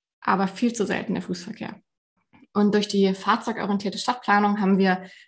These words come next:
natürlich die Probleme mit Luftverschmutzung, wir haben Lärmbelästigung, wir haben vor allem aber auch Unsicherheitsgefühle an Straßen, an Hauptstraßen. Ähm, und all das trägt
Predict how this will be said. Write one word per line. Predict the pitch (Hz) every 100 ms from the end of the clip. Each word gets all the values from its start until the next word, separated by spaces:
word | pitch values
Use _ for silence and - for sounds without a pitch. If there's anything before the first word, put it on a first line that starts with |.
| _
natürlich | 202 226 202 196
die | 208
Probleme | - 196 190 196
mit | 208 208
Luftverschmutzung, | 196 - 196 - 185 180 185 190
wir |
haben | 214
Lärmbelästigung, | 196 185 208 190 180 180 - 180 185 175 180 - - _
wir | 208 208
haben | 226 220 - -
vor | -
allem | - 247
aber | 226 202 190
auch | -
Unsicherheitsgefühle | 226 247 220 202 180 180 180 - 175
an | 196
Straßen, | 185 - 185 190 196 -
an | 190
Hauptstraßen. | 196 - - - 190 220 - - - - - _ -
Ähm, | 180 180 180 180
und | 180 170
all | -
das | 185 196 - -
trägt | - 185 -